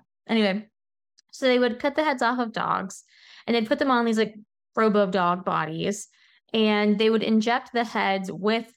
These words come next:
this S P one seventeen, and it would keep the head alive.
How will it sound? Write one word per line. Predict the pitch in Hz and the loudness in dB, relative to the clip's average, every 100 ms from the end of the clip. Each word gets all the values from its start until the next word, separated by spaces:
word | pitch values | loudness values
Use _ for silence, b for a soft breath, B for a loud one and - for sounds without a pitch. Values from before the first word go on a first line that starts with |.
| - | -6
this | 208 208 | -4 -2
S | - 202 208 | -4 -6 -6
P | - 202 | -4 -2
one | 185 185 | 0 -2
seventeen, | 214 180 180 - 180 180 185 B B | -2 -2 -4 -4 -6 -4 -8 B B
and | 247 | 0
it | 254 | 2
would | 247 214 | 2 -2
keep | - 269 254 | -2 -4 -2
the | 220 214 | -4 -2
head | 214 - 208 | -4 -2 -2
alive. | 196 185 175 - - - 208 214 | -2 -4 -4 -4 -4 -2 -4 -6